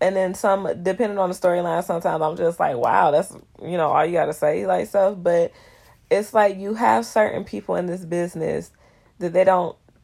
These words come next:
require the audience there for something to go off good. And I feel like, in my opinion, by the audience being a safety net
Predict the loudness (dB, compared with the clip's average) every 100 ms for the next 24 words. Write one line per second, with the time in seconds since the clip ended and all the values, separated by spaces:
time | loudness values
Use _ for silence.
0 | -8 -6 -6 0 4 4 4 0 -2 -6
1 | -4 0 2 2 0 -6 -6 0 0 0
2 | -6 -6 -6 -6 -6 -4 -2 -2 0 0
3 | 0 -4 -10 -10 -10 -10 -12 -16 _ _
4 | _ _ _ -2 0 0 0 -4 -6 -10
5 | _ _ _ _ -8 -2 -2 0 -2 2
6 | 4 4 2 -2 -10 _ _ _ _ _
7 | _ _ _ _ -6 -4 -2 -2 -4 -6
8 | -4 2 2 2 0 0 0 -4 -4 -6
9 | -6 -4 -2 -2 -4 -8 -6 -2 -2 -4